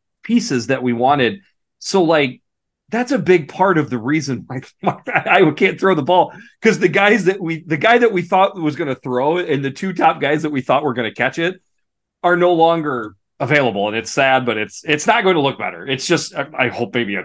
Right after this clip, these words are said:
touch better, but the pa-, the throw game is never going to look good this year. But holy cow, I felt decent about Iowa running the ball in this game because Jimmy Leonhard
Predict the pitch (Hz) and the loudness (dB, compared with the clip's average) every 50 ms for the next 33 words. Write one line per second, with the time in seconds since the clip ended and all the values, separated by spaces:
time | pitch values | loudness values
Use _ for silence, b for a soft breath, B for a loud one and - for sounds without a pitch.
0 | - - - 151 156 165 - - 180 160 160 170 165 - 131 123 123 - 143 127 | -10 -6 0 0 0 0 0 -4 -4 -2 0 0 -2 -2 -2 -6 -4 -6 -2 -2
1 | 160 - 165 175 175 - 147 156 147 - 156 147 151 165 175 165 175 180 185 190 | -2 -2 0 -4 -4 0 -2 -2 -2 -2 0 2 4 4 4 2 0 -2 -2 -2
2 | 180 151 110 127 135 131 143 147 143 156 160 139 143 143 143 139 131 127 120 120 | -4 -6 -4 -4 -4 -4 -4 -4 -6 -6 -6 -6 -4 -4 -6 -6 -6 -6 -6 -6
3 | 113 98 107 113 113 113 107 - b b b b b b b _ _ _ - 123 | -6 -4 -2 0 0 0 -2 -4 b b b b b b b _ _ _ 0 2
4 | 131 123 - - 135 120 107 98 104 98 95 95 135 160 165 139 117 - - 107 | 2 2 2 0 0 0 0 0 -4 -6 -4 0 0 2 2 2 0 0 0 0
5 | 101 92 92 92 - - 123 127 120 - - - 190 185 185 180 165 175 _ _ | 0 0 -2 -4 -2 -2 -2 -2 -2 -8 -10 -4 -2 0 0 0 -2 -4 _ _
6 | _ _ _ _ _ _ _ _ 120 104 98 98 98 143 165 208 247 240 - 262 | _ _ _ _ _ _ _ _ -20 -20 -20 -12 -8 -6 -2 -2 -2 -2 -2 -2
7 | 262 269 285 285 - _ _ _ _ _ _ _ _ _ _ _ _ - 143 147 | -2 -2 -2 -2 -8 _ _ _ _ _ _ _ _ _ _ _ _ -2 -2 0
8 | 135 170 170 175 165 - - 151 135 135 156 175 190 196 202 214 214 208 208 185 | 2 4 4 4 4 2 -2 0 2 2 2 2 2 0 0 0 0 -2 -2 -2
9 | 143 139 151 151 170 170 165 151 127 131 131 131 135 131 131 117 - - - 135 | -2 0 0 0 0 -4 -6 -6 -4 -4 -2 -2 -2 -2 -4 -6 -10 -10 -6 -4
10 | 123 120 113 107 101 117 117 - 139 127 117 101 107 135 151 147 131 123 127 131 | -4 -4 -4 -4 -4 -6 -4 -2 -2 -2 -2 -2 -4 -4 -2 -2 0 0 0 0
11 | 131 113 101 101 98 - | 0 0 -2 -4 -6 -10